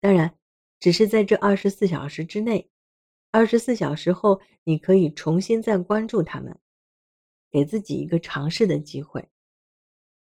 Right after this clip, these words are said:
我很好奇你会有怎样的体验。明天我们将开启第五天的学习，放大自己的想法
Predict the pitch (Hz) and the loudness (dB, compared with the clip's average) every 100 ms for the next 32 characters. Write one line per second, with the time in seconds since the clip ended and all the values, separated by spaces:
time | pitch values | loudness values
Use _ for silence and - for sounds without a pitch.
0 | - 185 208 170 190 185 - 170 156 147 | 0 2 2 2 2 2 2 2 2 4
1 | 170 180 170 131 156 151 156 - 135 117 | 4 4 -2 -6 -4 -4 -6 -10 -10 -6
2 | 135 - _ _ _ _ _ _ - 175 | -8 -10 _ _ _ _ _ _ 0 0
3 | 202 214 220 - 147 156 160 170 175 - | 2 -2 -2 -6 -2 -2 -2 -2 -2 -4
4 | 175 175 - 143 208 202 151 - 175 170 | -4 -4 -6 -6 0 0 0 -4 0 0
5 | 170 139 143 - 123 123 _ _ _ _ | 0 -2 -6 -8 -10 -12 _ _ _ _
6 | _ _ 233 202 190 180 165 170 160 - | _ _ 0 0 0 -4 -4 -6 -4 -6
7 | 147 - 120 147 175 - - | -6 -6 -8 -8 -8 -12 -18